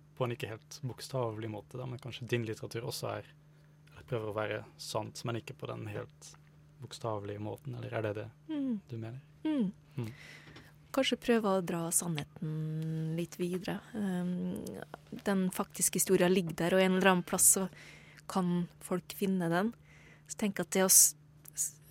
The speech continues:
Speaker 2: er litt forslitt uttrykk da, men s-, og det pa-, <laughs> altså å gå derfra,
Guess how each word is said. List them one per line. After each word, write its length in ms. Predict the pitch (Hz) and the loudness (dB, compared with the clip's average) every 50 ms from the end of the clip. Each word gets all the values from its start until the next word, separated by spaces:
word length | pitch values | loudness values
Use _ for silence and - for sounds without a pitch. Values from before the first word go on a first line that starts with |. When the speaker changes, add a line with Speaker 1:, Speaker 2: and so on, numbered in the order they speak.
| - - | -12 -4
Speaker 2:
er 80 | - 180 | -2 0
litt 200 | 185 185 180 - | 0 0 0 -2
forslitt 380 | - - 190 - - 185 - - - | -4 -2 -2 0 0 0 -2 0 -4
uttrykk 300 | 185 - - 185 165 - | -4 -2 -2 -6 -4 0
da, 100 | - 190 | 0 0
men 100 | 208 185 | 2 0
s-, 100 | 190 - - - 196 180 196 - - - | -2 -4 -4 -6 -6 -6 -6 -10 -8 -8
og 120 | 185 170 | -8 -8
det 100 | - 185 | -8 -10
pa-, 160 | - - - - 175 - - 190 - - - - - | -10 -8 -6 -4 -4 -4 -4 -6 -6 -8 -14 -18 -18
<laughs> 440 | - - - - - - - - | -18 -18 -18 -20 -20 -20 -14 -6
altså 220 | - 208 208 202 196 196 | -4 -2 2 2 4 4
å 240 | 202 190 - 202 196 | 4 4 4 4 2
gå 220 | 185 175 - 196 185 | 2 2 2 2 4
derfra, 580 | 165 - 185 185 - - - - - 180 196 | 4 4 2 2 2 -2 -4 2 4 4 4